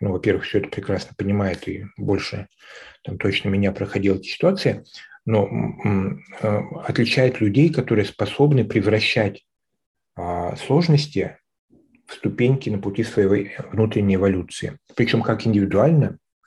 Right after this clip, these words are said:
так и коллективно. В семье, да, в компании, в сообществе, вот, в народе в целом. Вот. И, э, что, на мой, э, взгляд, важно,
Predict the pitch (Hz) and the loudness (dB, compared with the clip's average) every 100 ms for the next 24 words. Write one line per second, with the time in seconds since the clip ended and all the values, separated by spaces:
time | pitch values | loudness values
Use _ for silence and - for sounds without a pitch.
0 | _ - 90 - - 120 117 120 85 95 | _ -10 -8 -6 -2 0 0 -2 -2 -4
1 | - - 139 110 92 101 95 120 147 - | -12 -2 0 0 2 0 0 -2 -6 -14
2 | - - _ - - 110 117 90 87 92 | -20 -20 _ -16 -4 -2 0 0 -2 -6
3 | 95 - _ _ - 101 95 95 - 104 | -8 -14 _ _ -2 0 0 -2 -6 -8
4 | - 85 - - _ _ - 92 - - | -10 -10 -10 -14 _ _ -12 -12 -12 -10
5 | 92 107 95 87 90 - - 87 87 - | -2 0 2 0 -4 -8 -8 -6 -6 -10
6 | - - - - - - _ - 95 92 | -18 -20 -18 -20 -20 -20 _ -8 -4 -2
7 | 87 - - _ _ _ _ 101 101 98 | -4 -10 -20 _ _ _ _ 2 4 4
8 | 101 98 98 92 - - 123 113 113 110 | 2 0 0 0 -4 0 2 4 4 4
9 | 104 - 101 92 95 104 101 101 - - | 0 -2 -2 -2 0 2 2 0 -10 -12
10 | - - 107 156 160 123 92 | -14 -4 0 2 4 2 0